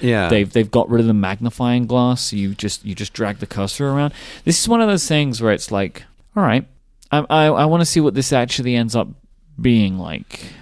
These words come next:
Speaker 1: Yeah, and, and I also, I have this feeling like we don't have the full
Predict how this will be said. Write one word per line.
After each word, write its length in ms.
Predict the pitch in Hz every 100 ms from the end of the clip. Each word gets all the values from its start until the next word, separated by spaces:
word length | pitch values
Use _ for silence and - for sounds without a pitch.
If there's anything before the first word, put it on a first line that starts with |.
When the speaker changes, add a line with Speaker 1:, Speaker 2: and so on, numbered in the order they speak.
| - -
Speaker 1:
Yeah, 180 | 139 131
and, 140 | 139 -
and 140 | 127
I 60 | 135
also, 260 | 160 -
I 160 | - 131
have 200 | 147 165
this 140 | 147 -
feeling 240 | 139 123
like 200 | 104 98
we 80 | 107
don't 200 | 120 127
have 180 | 131 120
the 80 | 107
full 400 | - 104 98